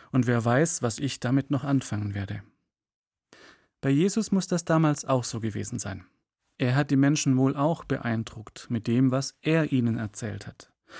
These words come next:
mit dem, wie er gelebt hat. Er hat Geschichten davon erzählt, wie das Leben auch sein könnte. In Bildern erklärt, wie schön es wäre, wenn wir miteinander leben würden und nicht gegeneinander.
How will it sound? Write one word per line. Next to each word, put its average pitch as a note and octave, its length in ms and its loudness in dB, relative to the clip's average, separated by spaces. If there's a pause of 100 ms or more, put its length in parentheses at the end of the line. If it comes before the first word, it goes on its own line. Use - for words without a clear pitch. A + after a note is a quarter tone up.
(180)
mit C3 160 2
dem, C#3+ 280 4
wie D3 160 0
er E3+ 180 2
gelebt D#3 480 0
hat. - 320 -10 (300)
Er A#2+ 100 0
hat C#3 160 0
Geschichten D#3+ 460 -2
davon D3+ 240 2
erzählt, C#3+ 460 0 (440)
wie C#3+ 80 0
das C3+ 240 0
Leben C#3+ 340 2
auch D3 380 -2
sein C#3+ 380 0
könnte. G#2 400 -8 (480)
In A#2+ 180 0
Bildern C#3 320 2
erklärt, B2 540 -2 (340)
wie B2 140 0
schön D3+ 340 4
es D3+ 160 0
wäre, C3 320 2 (300)
wenn A#2 180 0
wir A#2 80 2
miteinander B2 640 2
leben A2+ 340 -2
würden A#2+ 300 0
und A#2+ 80 2
nicht - 320 -2
gegeneinander. G#2 720 -2